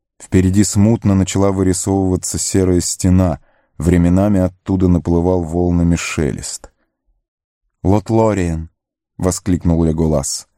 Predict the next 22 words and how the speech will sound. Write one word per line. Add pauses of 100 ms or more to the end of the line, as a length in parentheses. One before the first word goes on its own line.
(320)
«Мы
на
опушке
Золотого
леса. (460)
Как
жаль,
что
сейчас
зима!» (1300)
Вскоре
высокие
деревья
закрыли
небо. (540)
Речка, (360)
верная
проводница,
нырнула
под
их
своды.